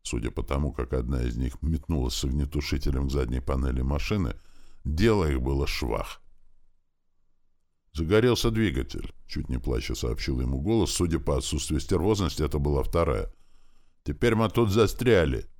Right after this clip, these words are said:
А ремонт можете сделать?» Артем просто не представлял, что можно сунуться в поле, не имея запчастей. Но уж про ремонтного дроида и говорить нечего.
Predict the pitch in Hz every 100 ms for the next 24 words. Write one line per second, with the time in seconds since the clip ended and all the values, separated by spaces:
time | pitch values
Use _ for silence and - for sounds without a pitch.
0 | _ _ _ _ _ - 95 123 131 127
1 | 98 120 143 160 147 120 76 65 53 50
2 | - - - 69 - 92 87 - 82 87
3 | 73 90 - 104 69 57 - 67 62 62
4 | 65 - 87 80 - 71 - 120 104 80
5 | 78 78 82 76 78 - 98 - 110 -
6 | _ _ _ _ _ - 55 53 55 -
7 | 69 69 73 73 65 67 67 73 87 82
8 | 67 64 69 76 55 - 52 - 78 -